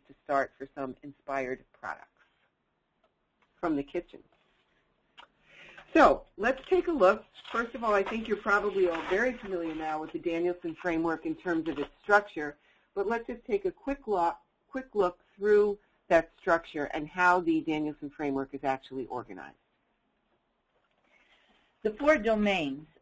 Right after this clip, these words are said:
Speaker 2: uh, domain one being planning and preparation, domain two, the classroom environment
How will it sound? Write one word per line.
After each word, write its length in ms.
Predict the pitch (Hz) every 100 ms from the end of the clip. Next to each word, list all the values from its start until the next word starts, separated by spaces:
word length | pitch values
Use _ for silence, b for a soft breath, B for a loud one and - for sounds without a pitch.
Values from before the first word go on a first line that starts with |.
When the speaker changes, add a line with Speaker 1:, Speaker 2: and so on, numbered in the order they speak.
| 180
Speaker 2:
uh, 160 | 175 180 - -
domain 500 | 247 247 233 233 214
one 220 | 214 226
being 260 | 208 190 185
planning 520 | - 190 190 196 185
and 120 | 180
preparation, 840 | 185 180 170 175 175 - 240 262 262 _ _ _ _ _ _
domain 460 | - 170 160 165 170 -
two, 220 | 269 262
the 80 | 214
classroom 560 | - 196 196 - 196 185
environment 640 | 175 175 175 175 175